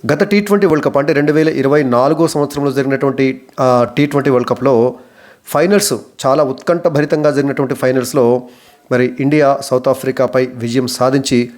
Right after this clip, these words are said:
కప్పును ముద్దాడిన సంగతి మనం ఇంకా మర్చిపోలేదు. ఇక డిఫెండింగ్ ఛాంపియన్గానే కాకుండా టైటిల్ నెగ్గేటటువంటి ఫేవరెట్ టీమ్గా కూడా టీమిండియా బరిలోకి దిగుతుంది.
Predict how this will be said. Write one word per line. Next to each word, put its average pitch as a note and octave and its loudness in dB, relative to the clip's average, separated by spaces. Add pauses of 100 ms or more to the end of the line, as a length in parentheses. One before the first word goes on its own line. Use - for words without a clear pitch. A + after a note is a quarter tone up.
(200)
కప్పును B2+ 0
ముద్దాడిన A#2 0
సంగతి A#2 -2
మనం A#2 -2
ఇంకా A2+ -4
మర్చిపోలేదు. G#2 -4 (200)
ఇక F3 2 (280)
డిఫెండింగ్ A3+ -2
ఛాంపియన్గానే F#3+ 0
కాకుండా D#3 0 (200)
టైటిల్ F#3 0
నెగ్గేటటువంటి D#3 -2
ఫేవరెట్ D3+ 0
టీమ్గా C#3+ 0
కూడా C3 2 (120)
టీమిండియా B2+ 2
బరిలోకి A#2+ -4
దిగుతుంది. A2 -6